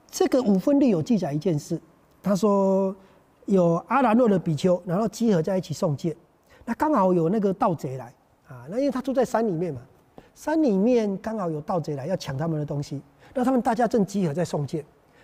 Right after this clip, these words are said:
但是佛陀有规定了啊，就是，就是结戒他基本上不要说在家人了，就是外面的人忽然来，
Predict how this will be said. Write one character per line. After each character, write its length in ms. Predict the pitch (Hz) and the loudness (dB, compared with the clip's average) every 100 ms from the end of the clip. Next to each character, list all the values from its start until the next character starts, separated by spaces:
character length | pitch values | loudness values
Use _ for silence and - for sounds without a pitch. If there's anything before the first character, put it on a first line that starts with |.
| _ | _
但 100 | 302 | 0
是 180 | 320 285 | 2 2
佛 200 | 226 269 | 2 2
陀 140 | 185 | 0
有 100 | 175 | 0
规 180 | 170 202 | 0 0
定 180 | 190 151 | 0 -4
了 120 | 143 170 | -8 -14
啊， 260 | 139 135 | -12 -10
就 100 | 196 | -8
是， 380 | - 180 151 147 - _ - - _ _ | -6 -4 -6 -8 -16 _ -20 -20 _ _
就 140 | 240 | 0
是 80 | 233 | 0
结 260 | - 202 233 | 0 0 2
戒 220 | 277 226 | 4 2
他 340 | 196 220 220 208 | 0 -4 -4 -4
基 200 | - 226 | 0 2
本 180 | 160 | 2
上 220 | 151 202 175 - _ _ | 2 -2 -4 -14 _ _
不 100 | 196 | 2
要 160 | 277 226 | 2 4
说 380 | 247 233 233 226 - - | 4 4 2 0 -12 -4
在 120 | 254 | -2
家 200 | 185 208 | 0 0
人 120 | 190 127 | -2 -6
了， 80 | 127 | -2
就 120 | 277 | 0
是 60 | 277 | 0
外 180 | 302 294 | 2 4
面 120 | 277 | 4
的 140 | 220 | 2
人 160 | 175 165 | 0 0
忽 100 | 220 | 0
然 160 | 190 165 | 0 -2
来， 240 | 120 | -6